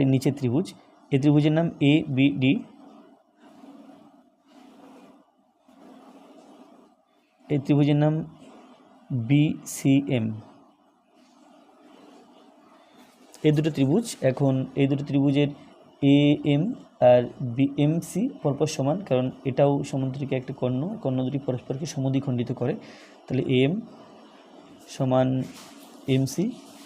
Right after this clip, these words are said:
তারপরে এই কোণ আর এই কোণ সমান, এই কোণের নাম এবিএম সমান কোণ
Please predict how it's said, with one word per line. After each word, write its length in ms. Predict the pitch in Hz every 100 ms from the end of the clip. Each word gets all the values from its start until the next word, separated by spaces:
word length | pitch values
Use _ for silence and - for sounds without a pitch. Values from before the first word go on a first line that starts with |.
| - - - - - -
তারপরে 340 | 127 135 127 127 - - - - 143
এই 60 | 147
কোণ 100 | 156
আর 60 | 147 143
এই 40 |
কোণ 100 | 139 143
সমান, 220 | 147 139 220 -
এই 60 | 135
কোণের 220 | 139 127 131
নাম 100 | 131 131 - 135 135
এবিএম 1040 | 135 135 135 131 127 - - - 127 117 160 226 - - - - - - - - - - - - - - - - - - - - - - - - - - - - - - - -
সমান 300 | - 139 131 131 - -
কোণ 220 | 131 127